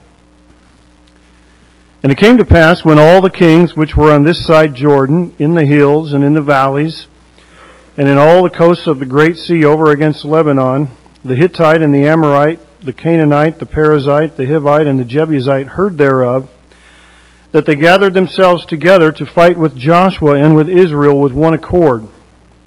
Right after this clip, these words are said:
And when the inhabitants of Gibeon heard what Joshua had done unto Jericho and to Ai,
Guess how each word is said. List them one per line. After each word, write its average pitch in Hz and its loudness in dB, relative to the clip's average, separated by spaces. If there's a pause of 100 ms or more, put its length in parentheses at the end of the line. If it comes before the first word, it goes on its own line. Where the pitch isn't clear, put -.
(540)
And 123 -10
when 143 0
the 147 4
inhabitants 151 2
of 135 -4
Gibeon 147 2
heard 156 0
what 139 0
Joshua 143 -2
had 135 -4
done 156 0
unto 139 -2
Jericho 139 0
and 139 -2
to 151 -12
Ai, 147 0